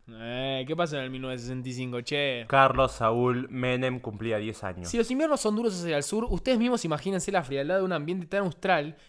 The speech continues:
Speaker 1: que parece que ni siquiera tuvo la dicha de pertenecer a este planeta, porque está como alejado, como que le da vergüenza
Speaker 2: Sí, está
Speaker 1: pertenecer.
Speaker 2: incomunicado completamente.
Speaker 1: Parece un planeta aparte.
Speaker 2: ¿Mil novecientos sesenta y cinco?
Speaker 1: Mil novecientos sesenta y cinco.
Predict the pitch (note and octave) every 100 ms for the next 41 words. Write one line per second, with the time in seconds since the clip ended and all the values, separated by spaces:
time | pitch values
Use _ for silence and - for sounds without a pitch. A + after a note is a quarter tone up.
0 | - D3+ E3 A#3 A3 E3 D3 D3+ A3+ -
1 | G#3+ G3 F3 G#3+ G#3 D#3 D3+ D3+ D3 C#3+
2 | G#3 G#3 D3+ C#3+ A3+ F#3 A2 B2 G3+ G3+
3 | E3 C#3+ C3+ G#3+ E3+ A#2+ B2 B2 B2 C3
4 | E3+ G#3 F3 G#3+ F#3+ C#3 E3+ D#3 D3+ G3
5 | B2 A#2+ A#2 C#3 A2+ A2 C3 C3+ D3+ A2
6 | F#2+ A#3 A#3 F#3+ F3+ G3 G3 G3 F#3+ F3+
7 | E3+ F#3 G3 G3 F#3+ B2+ A2 A2+ D#3+ A3
8 | G#3+ A#3+ A#3 B2+ A#2+ G#2+ - D#3 A3+ G#3+
9 | C#3+ C#3+ B2+ B2 A#2+ A2+